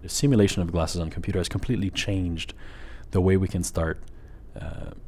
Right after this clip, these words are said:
questioning the theories about the glass transition. Uh,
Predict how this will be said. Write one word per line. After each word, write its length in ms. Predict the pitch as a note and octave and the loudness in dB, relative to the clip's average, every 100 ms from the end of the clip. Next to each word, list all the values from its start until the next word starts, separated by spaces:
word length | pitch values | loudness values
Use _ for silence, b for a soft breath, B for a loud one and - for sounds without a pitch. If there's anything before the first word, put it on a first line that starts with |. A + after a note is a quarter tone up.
| - - - | -14 -14 -8
questioning 720 | - F3 - - F2 C#2+ - - - - - - | 4 6 6 4 0 -2 -8 -12 -14 -16 -14 -10
the 100 | - | -8
theories 400 | - G2 E2 D#2+ | -2 0 2 0
about 220 | D#2+ D2+ | -2 -2
the 40 | E2 | -4
glass 280 | - - | -6 -6
transition. 540 | - - - - - - - - - - - - - - - - | -8 -10 -8 -8 -8 -10 -12 -14 -16 -16 -14 -14 -14 -14 -14 -10
Uh, 320 | - F#2 F#2 | -6 -6 -6